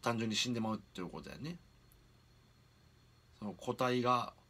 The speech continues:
滅びるって言ったか？で、学園都市も多分吹っ飛ぶだろうと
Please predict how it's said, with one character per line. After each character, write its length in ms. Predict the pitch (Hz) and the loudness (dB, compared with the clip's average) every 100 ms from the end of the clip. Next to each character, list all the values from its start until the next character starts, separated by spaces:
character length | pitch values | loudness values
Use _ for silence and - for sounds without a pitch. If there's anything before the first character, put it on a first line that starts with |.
| - | -20
滅 340 | - - 120 110 | -8 0 2 2
び 80 | 107 | 0
る 40 | |
っ 40 | |
て 60 | 104 | -2
言 80 | 76 | -8
っ 20 | |
た 100 | - | -10
か？ 180 | - 113 - - - - - - - - - - - - - - | -10 -10 -12 -20 -20 -20 -20 -20 -20 -20 -20 -20 -20 -20 -16 -6
で、 140 | 175 | -2
学 300 | 131 127 139 | 2 2 2
園 100 | 127 | 0
都 100 | 131 | 0
市 120 | 123 | 0
も 140 | 160 185 | 2 2
多 120 | 113 | 2
分 100 | 85 | 0
吹 120 | - | -10
っ 40 | 98 | -4
飛 160 | 113 | -2
ぶ 60 | 101 | 0
だ 100 | 85 | 0
ろ 140 | 82 | -4
う 40 | 73 | -6
と 260 | 60 50 | -8 -10